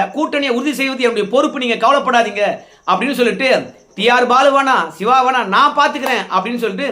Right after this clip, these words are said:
சிங்கிளா போய் ஹேண்டில் பண்ணிருக்கிறாங்க. ஒரு மணி நேரம் பல்வேறுபட்ட விஷயங்கள் பேசப்பட்டிருக்கிறது. கூட்டணி உறுதியாயிருக்கிறது திமுக மற்றும் காங்கிரஸ் இடையில.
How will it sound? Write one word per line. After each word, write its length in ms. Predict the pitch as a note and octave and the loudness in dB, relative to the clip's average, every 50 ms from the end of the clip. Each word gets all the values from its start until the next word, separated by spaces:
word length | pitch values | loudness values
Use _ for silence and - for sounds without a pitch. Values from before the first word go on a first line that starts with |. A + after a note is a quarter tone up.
| - - - _ _ _ _ _ | -6 -10 -16 _ _ _ _ _
சிங்கிளா 380 | - - A#3 B3+ C4 C#4 C#4 C#4 C4+ | -12 -10 -8 -6 -2 0 0 0 2
போய் 160 | - B3 C4 | 2 0 2
ஹேண்டில் 340 | B3+ G#3+ A3 B3 C4 B3+ - | 2 2 2 0 0 -2 -2
பண்ணிருக்கிறாங்க. 520 | B3 A#3 A#3+ A#3 - A3+ - F3+ E3 F3+ G#3 A#3+ A#3+ - - - _ _ _ _ - | 0 0 0 0 0 0 0 0 2 2 0 0 0 -4 -14 -20 _ _ _ _ -2
ஒரு 160 | F#3 A3+ C4 | 0 0 2
மணி 180 | B3+ C4 C4 B3 | 2 0 0 0
நேரம் 380 | B3 C4 D4 D4 B3 G3+ G#3 F#3+ | 0 0 2 2 0 0 0 0
பல்வேறுபட்ட 560 | G3+ G#3+ A#3+ C4+ C#4+ C#4+ C4+ B3+ B3+ B3 - A3+ | 0 0 2 4 2 2 2 2 -2 -4 -4 -4
விஷயங்கள் 440 | G#3 A3 - C#4+ C4+ C4 B3+ G#3+ F#3+ | -6 -6 -6 -6 -2 -2 -2 0 0
பேசப்பட்டிருக்கிறது. 880 | A#3 B3+ A#3+ C4 B3 A#3+ A3 - G#3+ G#3 G#3 F#3 G3+ G3+ F#3+ F#3 A3+ B3 A#3 A#3 - _ _ _ _ _ _ - | 0 0 0 0 -2 -2 -2 -2 -2 -4 -2 -2 -2 -2 0 2 2 0 0 -2 -10 _ _ _ _ _ _ -6
கூட்டணி 400 | A#3 D4 D4+ - C4+ A#3+ A#3 A#3 | -4 -4 -2 0 -2 -2 0 -2
உறுதியாயிருக்கிறது 920 | A3+ G#3+ A#3+ B3+ C#4+ C4+ B3 A#3+ A#3 G#3+ G#3 F#3+ G#3+ G#3 G3+ G3 F#3 B3 C4 B3 B3 - - _ _ _ _ _ _ | -2 -2 -2 0 0 2 2 2 2 0 0 -2 -2 -2 -2 0 0 -2 -2 -4 -6 -8 -16 _ _ _ _ _ _
திமுக 520 | G3 A3+ C4 B3+ B3+ C4 C4 A#3+ F#3+ C4+ C4 C4+ C4+ C4 C4 - - | -4 -2 -2 -2 -2 0 0 0 2 2 2 2 2 0 -2 -6 -4
மற்றும் 360 | F3+ G3+ G3+ F#3+ A3+ A3 A3 | -4 -4 -2 -2 -8 -10 -4
காங்கிரஸ் 420 | - A3 A3 B3 B3 A#3+ A#3 - F#3+ | 0 0 2 2 2 0 -2 -2 -4
இடையில. 380 | F#3 G3+ A#3+ A#3+ A3+ G#3 G3+ | -2 0 2 2 2 2 2